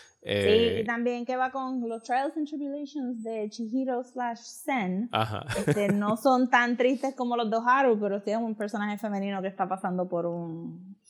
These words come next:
Speaker 2: sad period of her life.
Speaker 1: Sí, me sorprende que
Speaker 2: Pero
Speaker 1: nunca me había
Speaker 2: sí.
Speaker 1: dado cuenta de esa referencia en, en, de esa conexión en, entre ambas películas, que pienso que no puede ser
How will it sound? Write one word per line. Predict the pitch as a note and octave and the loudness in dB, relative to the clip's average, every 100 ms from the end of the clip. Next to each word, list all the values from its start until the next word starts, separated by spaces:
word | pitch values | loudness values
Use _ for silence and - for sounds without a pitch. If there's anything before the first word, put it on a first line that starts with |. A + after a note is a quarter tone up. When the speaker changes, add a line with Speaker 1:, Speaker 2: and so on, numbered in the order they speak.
| - | -4
Speaker 2:
sad | - D#3 D3 F3 F#3+ G3 _ _ _ | 2 2 2 -2 -6 -14 _ _ _
period | G3 G#2+ A2+ D3+ | -2 0 -2 -2
of | D#3+ A3 | 2 4
her | A3+ F3+ | 6 8
life. | B3+ - - A2 | 6 6 -6 -6
Speaker 1:
Sí, | - G2 | -6 -4
me | A#2 | -2
sorprende | A#2+ B2+ C3 G#3 | 0 2 2 6
que | E3+ | 10
Speaker 2:
Pero | A3+ G#3 | 10 10
Speaker 1:
nunca | |
me | |
había | G3+ C#3+ | 10 8
Speaker 2:
sí. | |
Speaker 1:
dado | C#3+ B2 | 8 8
cuenta | A#2 B2 A2+ | 4 2 4
de | G2+ | 4
esa | A2 | 2
referencia | G#2+ G#2+ A2 G#2 G#2 A2+ G2+ | 0 0 0 0 -2 0 0
en, | G2+ F#2+ F2+ E2+ - | 0 -4 -6 -10 -12
en, | G#2+ F#2+ F2+ - | -8 -6 -6 -8
de | - | -8
esa | G#2+ C3+ | 2 4
conexión | D#3+ C3 - A#2+ B2 | 4 2 2 0 0
en, | A2+ G2+ | -4 -6
entre | G#2+ G2+ F#2 G2 | -6 -6 -2 -2
ambas | G2 G#2 | -2 -2
películas, | A#2 G2 G2 F#2+ | -2 -2 -2 -2
que | G#2 | -2
pienso | G2 A2+ D3+ C#3 | -2 -2 0 0
que | A#2+ | 0
no | G#2+ G#2 | -2 0
puede | G#2+ G2+ | 0 0
ser | - G2+ F#2+ | 0 -2 -2